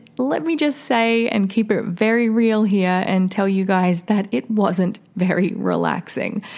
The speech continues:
It was actually extremely stressful taking all four children to Disneyland because of their ages and their needs and their emotional outbursts.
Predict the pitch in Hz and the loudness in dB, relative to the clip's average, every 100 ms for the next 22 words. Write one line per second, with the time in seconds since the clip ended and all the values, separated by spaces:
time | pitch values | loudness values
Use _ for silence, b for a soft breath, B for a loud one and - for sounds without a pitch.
0 | B B 247 240 240 233 214 208 - 220 | B B 2 2 2 2 0 -2 -2 0
1 | 196 - 190 - - 214 214 226 208 202 | 0 -2 -6 -8 -2 0 2 2 0 -2
2 | - 190 190 - - 208 220 226 202 190 | -4 -2 -2 -4 -8 -4 -4 -4 -4 -4
3 | 190 190 190 190 202 - 214 208 - 185 | -4 -4 -2 -2 -2 -2 -2 0 0 0
4 | 190 190 190 170 156 160 160 160 165 190 | 0 0 0 -2 -2 -2 -2 -2 -2 -4
5 | B B B - 226 214 214 214 220 220 | B B B -2 0 2 2 0 0 -2
6 | 185 180 185 175 175 180 - 190 180 180 | -2 0 0 0 -2 -4 -4 -2 0 0
7 | 170 180 196 190 180 180 180 175 - - | 0 0 2 2 0 0 -2 -6 -8 -4
8 | 185 190 196 202 190 185 - 202 - 180 | -2 0 0 0 0 -2 -2 -2 0 -2
9 | 185 - 143 214 - - | -2 -4 -4 -4 -6 -10